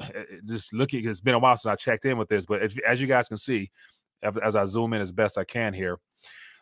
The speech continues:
the current melt percentage of the face value of the coins. So this goes back all the way to older pennies, you know,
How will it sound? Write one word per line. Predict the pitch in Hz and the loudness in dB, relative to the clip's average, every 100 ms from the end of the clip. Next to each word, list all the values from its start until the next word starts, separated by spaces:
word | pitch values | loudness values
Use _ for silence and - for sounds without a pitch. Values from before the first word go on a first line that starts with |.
| - | -2
the | 113 - | -2 0
current | - 160 165 - _ _ | 4 6 6 2 _ _
melt | 90 95 104 104 113 139 156 - _ | -14 -8 -6 -4 6 10 10 6 _
percentage | 120 107 117 107 104 - | -2 0 0 0 -2 2
of | 131 120 | 4 4
the | 113 | 2
face | - 123 117 | 2 2 4
value | 120 110 104 | 6 6 4
of | |
the | 92 | -2
coins. | - 127 101 - - - | -2 0 0 -2 -16 -12
So | - 120 113 | -2 4 4
this | 127 | 4
goes | 123 120 107 | 6 4 6
back | 113 | 4
all | 104 107 | 6 4
the | 107 | 4
way | 107 104 | 2 0
to | 101 92 | -4 -4
older | - 104 107 | 0 2 2
pennies, | - 110 101 101 95 - - - | 2 0 0 -4 -8 -12 -16 -6
you | |
know, | 98 92 | -4 -4